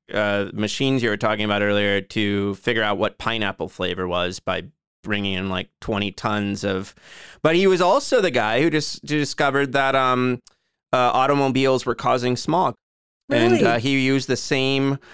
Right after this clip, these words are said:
Speaker 1: he used the same tools to figure that, to figure that out. He used the, he was divided the c-, smog residues and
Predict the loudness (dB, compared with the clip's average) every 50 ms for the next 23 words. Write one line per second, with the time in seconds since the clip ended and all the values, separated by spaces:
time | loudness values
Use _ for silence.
0 | -20 -6 -2 0 2 4 4 4 4 2 0 -2 -2 -2 0 2 2 2 0 2
1 | 2 4 4 6 4 4 2 0 -4 -2 0 0 0 2 2 2 2 2 0 0
2 | -2 -4 -4 -4 -2 0 0 0 0 2 2 2 2 2 0 0 0 0 0 0
3 | 0 0 0 0 2 0 0 0 0 2 2 2 0 0 -2 -4 -2 -2 0 0
4 | 0 0 0 0 0 -2 0 0 0 0 0 0 0 -2 -4 -8 -12 -14 -12 -12
5 | -12 -14 -18 -20 -16 -16 -16 -16 -16 -20 _ _ _ -10 -6 -2 0 2 2 2
6 | 2 0 0 0 -2 -2 -2 -2 -2 -2 -2 -4 -4 -6 -6 -6